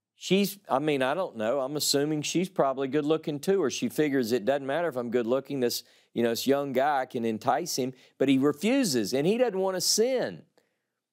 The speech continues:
He's got a high moral standard. And then you have the other, Tamar,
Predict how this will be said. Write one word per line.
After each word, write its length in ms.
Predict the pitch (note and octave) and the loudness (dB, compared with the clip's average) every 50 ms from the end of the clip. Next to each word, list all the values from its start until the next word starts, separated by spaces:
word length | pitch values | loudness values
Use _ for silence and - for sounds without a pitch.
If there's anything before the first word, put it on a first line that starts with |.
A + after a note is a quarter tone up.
| _ _ _ _ _ _ | _ _ _ _ _ _
He's 180 | - G#3+ G#3 | 2 2 4
got 220 | F#3+ A3+ G#3 G3+ F#3 | 4 4 4 4 2
a 80 | F3 | 0
high 480 | E3 C#3 D3 F#3 G#3 G#3 G3+ G#3 G3 F#3 | -2 -2 0 2 2 2 2 2 0 0
moral 520 | F3 E3+ E3 F3+ G3 G3+ G#3 G3+ F#3 F3+ | -2 -2 -2 0 0 0 0 0 -2 -2
standard. 680 | E3 - - - G3+ G#3 A3+ A#3+ A3+ F3+ C3 F2 - - _ _ _ _ _ _ _ _ _ _ _ _ _ _ _ _ _ _ _ _ - | -2 -4 0 0 2 2 2 0 0 0 -2 -2 -4 -8 _ _ _ _ _ _ _ _ _ _ _ _ _ _ _ _ _ _ _ _ -2
And 180 | C#3+ D3 D3+ D#3+ | 0 0 2 2
then 240 | E3+ F3 E3+ E3 - | 0 0 -2 -4 -2
you 200 | D#3 D3+ D#3 D#3+ | 2 4 4 4
have 200 | D#3+ E3 D3+ A#2+ | 4 2 0 2
the 220 | B2 C#3 C3+ C3+ - | 2 2 2 0 -2
other, 680 | - D#3 F#3+ A#3+ C4+ C4 A3 D#3+ C#3+ C#3 D3+ E3+ F3+ - _ _ _ _ _ _ _ | -2 0 0 2 2 2 2 2 2 2 0 -2 -6 -12 _ _ _ _ _ _ _
Tamar, 840 | - E3 D#3+ D3+ D#3 F3 G3+ A#3+ A#3 G3+ D3+ C3+ C3 C#3 E3 E3+ | 0 2 2 4 2 2 2 0 0 0 -2 -2 -2 -4 -6 -8